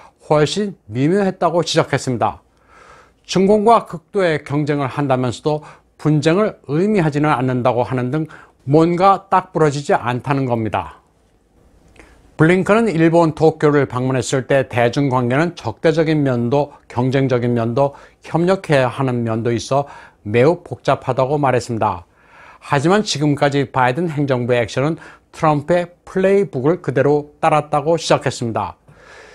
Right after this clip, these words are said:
쉽게 말해 트럼프가 깔아놓은 대중정책 프레임에서 벗어나지 못했다는 겁니다. 얀 존슨은 또 워싱턴이 최근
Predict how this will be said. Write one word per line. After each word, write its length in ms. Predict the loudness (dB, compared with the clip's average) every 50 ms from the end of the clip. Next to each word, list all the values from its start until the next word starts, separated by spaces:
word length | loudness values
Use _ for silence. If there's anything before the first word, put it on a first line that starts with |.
| -20 _
쉽게 440 | -8 -2 0 0 0 2 2 2
말해 360 | 4 4 4 4 4 2 0 -2
트럼프가 600 | -4 -2 -2 0 0 -2 -2 0 0 0 -2 -2
깔아놓은 580 | 0 0 2 2 2 0 0 0 -2 -2 -4
대중정책 880 | -2 -2 -2 -2 -2 -2 -4 -4 -4 -4 -6 -6 -4 -4 -6 -6 -8 _
프레임에서 600 | -6 -2 0 0 0 0 -2 -2 -2 -2 -2 -2 -4 -10 -20 -20 -20 -20 _ _
벗어나지 520 | -2 -2 0 0 2 2 2 2 0 -2 -4
못했다는 520 | -4 -4 -4 -4 -2 -2 -2 -2 0 -2
겁니다. 460 | -2 -2 -4 -4 -4 -6 -6 -8 -12 _ _ _ _ _ _ _ _ _ _ _ _ _ _ 0
얀 340 | 2 2 4 2 2 0 0
존슨은 520 | 2 2 2 0 0 -2 -2 -2 -4 -4 -2
또 340 | 0 0 2 0 0 0 0
워싱턴이 580 | 0 0 0 0 -2 -2 0 0 -2 -2 -2
최근 340 | -2 -2 -2 0 0 -2 -4